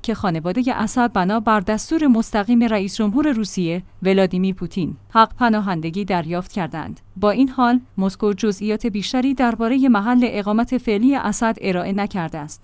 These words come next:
دیمیتری پسکوف، سخنگوی ریاست جمهوری روسیه، در این باره گفته است: در مورد محل حضور اسد چیزی برای گفتن نداریم.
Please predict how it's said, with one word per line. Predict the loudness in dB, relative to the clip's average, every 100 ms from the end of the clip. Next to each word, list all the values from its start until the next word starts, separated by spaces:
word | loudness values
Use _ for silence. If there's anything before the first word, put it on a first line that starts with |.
| -4
دیمیتری | 0 4 2 2 -2
پسکوف، | -2 -6 -4 -6 -6 -16
سخنگوی | -6 -4 0 0 0 0 0
ریاست | 0 -2 -2 -2
جمهوری | -2 0 0 0 2 2
روسیه، | 0 -4 -4 -4 -4 -8 0
در | 2
این | 4 4
باره | 2 0
گفته | -4 -6 -8
است: | -8 -12 -14 2
در | 6 8
مورد | 8 4 4
محل | 2 4 4 4
حضور | 4 2 2 2 2
اسد | 0 0 0
چیزی | 2 2 4
برای | 2 2 2 2
گفتن | 0 0 2 4
نداریم. | 4 0 -4 -8